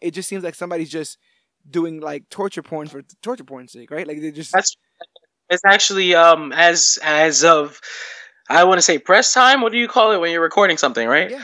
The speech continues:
Speaker 1: press time.
Speaker 2: <laughs> Um, as of this press time, right, there's a controversy going on about a short Tom King Superman story where Superman is wondering about all the horrible things that could happen to Lois.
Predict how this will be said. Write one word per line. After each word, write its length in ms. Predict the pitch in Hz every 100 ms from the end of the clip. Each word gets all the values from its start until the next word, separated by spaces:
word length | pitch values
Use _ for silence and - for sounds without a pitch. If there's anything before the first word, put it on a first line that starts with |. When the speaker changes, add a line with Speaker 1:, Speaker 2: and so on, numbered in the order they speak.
| -
Speaker 1:
press 520 | - 190 202 - 226
time. 280 | 247 247 226
Speaker 2:
<laughs> 0 |
Um, 240 | 220 214 - _ 196
as 220 | 208 -
of 160 | 196 190
this 200 | 254 -
press 380 | 254 269 - -
time, 300 | 175 147 156
right, 220 | 165 160
there's 200 | 170 170
a 40 | 165
controversy 640 | 190 196 - 165 160 156
going 260 | 147 139 131
on 140 | 135 139
about 320 | 143 139 147
a 40 |
short 320 | 143 180 175 -
Tom 260 | 170 160
King 220 | - 170 156
Superman 500 | - 190 151 135 131
story 320 | - 131 120
where 360 | 123 139 131 - - -
Superman 800 | - - 208 202 156 139 131 135 - - - - - -
is 460 | 156 151 135 - - 139
wondering 460 | 151 190 180 156
about 120 | 139 139
all 80 | 151
the 100 | 139
horrible 280 | 151 147 143
things 220 | 147 143
that 80 | 135
could 60 |
happen 360 | 131 131 - 120
to 100 | 117
Lois. 500 | 113 98 - -